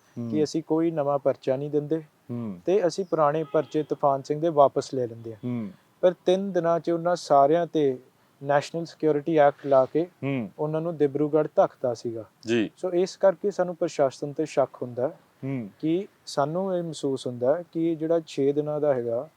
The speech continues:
Speaker 1: ਹੂੰ।
Speaker 2: ਇਹ ਝੂਠ ਮਾਰ ਕੇ ਇਹਨਾਂ ਨੂੰ, ਇਹਨਾਂ ਦਾ ਕੰਮ ਹੈ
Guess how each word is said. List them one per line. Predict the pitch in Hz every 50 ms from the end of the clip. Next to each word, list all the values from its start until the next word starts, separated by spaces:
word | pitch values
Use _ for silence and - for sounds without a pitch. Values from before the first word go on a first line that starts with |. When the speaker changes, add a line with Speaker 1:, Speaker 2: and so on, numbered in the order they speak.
| _ -
Speaker 1:
ਹੂੰ। | 123 120 110 95 90 _ _ _ -
Speaker 2:
ਇਹ | 160 170 175 - _ _ -
ਝੂਠ | - 170 160 139 123 - -
ਮਾਰ | 135 131 131 123 127 123
ਕੇ | 123 - 147 151 160 175 180 - _ _ _ _ _ _ _ _ _ _ _ _ - 160
ਇਹਨਾਂ | 147 147 151 156 160
ਨੂੰ, | 160 165 165 165 165 -
ਇਹਨਾਂ | 143 151 160 175 180
ਦਾ | 180 196
ਕੰਮ | 180 - - 143 143 160 160 147
ਹੈ | 131 123 120 -